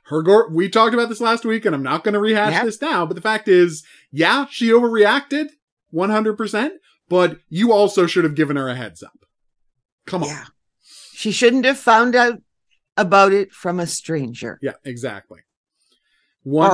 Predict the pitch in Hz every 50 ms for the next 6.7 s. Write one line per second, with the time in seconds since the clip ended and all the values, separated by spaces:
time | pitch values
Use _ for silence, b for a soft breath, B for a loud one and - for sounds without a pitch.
0 | 175 175 165 156 151 180 180 143 139 - 143 135 135 - - 160 143 143 - 131
1 | 123 131 - _ _ _ _ _ _ _ 123 110 - - _ _ _ _ _ b
2 | b b b b b b 302 339 392 - 117 123 139 170 175 147 - _ - 156
3 | 156 151 131 127 135 - - - 113 110 120 131 - - - 196 196 - 233 202
4 | 214 208 208 202 180 190 190 151 175 170 170 165 160 156 147 143 135 143 143 139
5 | - 147 131 123 120 117 160 175 170 143 135 - - 143 - - 147 139 131 127
6 | 127 139 131 139 139 131 131 127 117 120 123 120 123 120